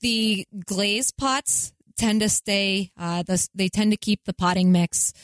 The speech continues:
moisture longer 'cause that water can't bleed out the side of the pot or it can't be wicked away by the pot. Terracotta are gonna dry out a little bit faster. Um, plastic are, are probably gonna dry out.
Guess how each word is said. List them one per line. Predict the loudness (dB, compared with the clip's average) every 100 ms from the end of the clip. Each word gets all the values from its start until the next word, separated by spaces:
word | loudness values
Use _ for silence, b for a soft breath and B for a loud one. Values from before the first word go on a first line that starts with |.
| B B B 2
moisture | 2 4 0 0 2 0 -2
longer | -2 0 2 2 2 0 -2 _ _ _ _ B B B
'cause | -4
that | -2 -4
water | 0 2 2 0 -2 -8 -6
can't | -4 -4
bleed | -6 -2 0 0
out | 0 -2
the | -2
side | -2 0 -2
of |
the | -4
pot | -4 -2 0
or | -2
it | -4
can't | -6 -4
be | -4
wicked | -4 -6 -4
away | -4 -2 -4 -6 -8 -6
by | -4
the | -4
pot. | -4 -4 -4 _ _ b b b
Terracotta | 0 0 0 0 0 2 0 -2 -2
are | -2
gonna | 0 0
dry | 0 2 2
out | 2 0
a | -2
little | 0 2 2 0
bit | -2 -4
faster. | -4 -2 0 0 0 0 -4 b b b b b b
Um, | -2 0 -2 _ -6
plastic | -2 -2 -2 -2 -4 0
are, | 0 0
are | -2
probably | -4 -2 0
gonna | 0 0
dry | -2 0 0 0 -2
out. | -2 0 0